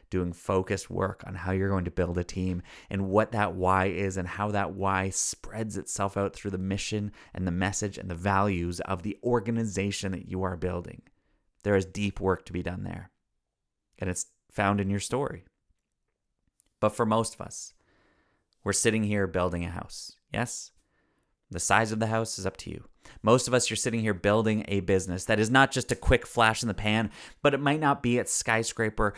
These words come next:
worldwide impact level yet. You wanna make your impact with your people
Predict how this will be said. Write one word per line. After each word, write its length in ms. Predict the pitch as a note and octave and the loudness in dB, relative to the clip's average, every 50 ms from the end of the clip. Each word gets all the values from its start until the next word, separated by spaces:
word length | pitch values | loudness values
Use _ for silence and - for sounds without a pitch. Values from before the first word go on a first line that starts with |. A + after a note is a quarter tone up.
| - - - _ | -8 -20 -20 _
worldwide 540 | - A2 A#2 A#2 A2+ A2+ G#2 G#2 G2+ G2+ G2 | 0 4 6 8 8 8 6 6 6 6 6
impact 420 | G2+ G2+ G2 G2 F#2 F#2 F#2+ - - | 4 2 2 2 2 2 2 2 0
level 240 | F#2+ F2+ F2+ F#2 | 0 2 2 0
yet. 320 | F#2 F2+ F#2 F#2 F2 - - - - _ - | 0 2 2 2 2 2 -2 -8 -20 _ -12
You 200 | - G2 A2 B2 | -8 -4 -2 0
wanna 220 | A#2+ B2 B2 A#2 | 2 4 4 4
make 280 | A2 G#2+ G#2 G#2 - - | 4 2 2 0 -2 -2
your 280 | F#2 F#2+ G#2 A#2+ B2+ | 0 4 6 6 6
impact 520 | A#2+ A2+ A2 G#2+ G#2+ G2 G2 G2 G2 - - | 6 4 0 0 0 0 2 0 0 -2 -6
with 160 | F#2+ F#2 F2 | -8 -8 -6
your 300 | F2+ F2+ G2 A2 B2 B2+ | -4 -2 0 0 0 0
people 560 | B2 A#2+ G#2 F2+ - - F#2+ F#2+ G2 - - | -2 -4 -6 -6 -6 -4 -6 -6 -6 -8 -12